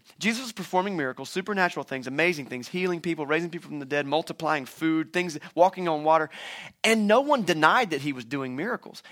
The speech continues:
Even his enemies, even the Pharisees, they weren't coming like, "Uh-uh,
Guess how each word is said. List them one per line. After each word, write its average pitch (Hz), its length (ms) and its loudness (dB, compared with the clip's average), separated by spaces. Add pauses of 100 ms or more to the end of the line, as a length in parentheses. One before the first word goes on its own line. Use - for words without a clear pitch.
Even 320 260 4
his 247 160 6
enemies, 196 500 0
even 262 200 0
the 302 80 2
Pharisees, 220 540 6
they 170 100 6
weren't 214 160 2
coming 185 180 4
like, 165 220 6
"Uh-uh, 339 520 10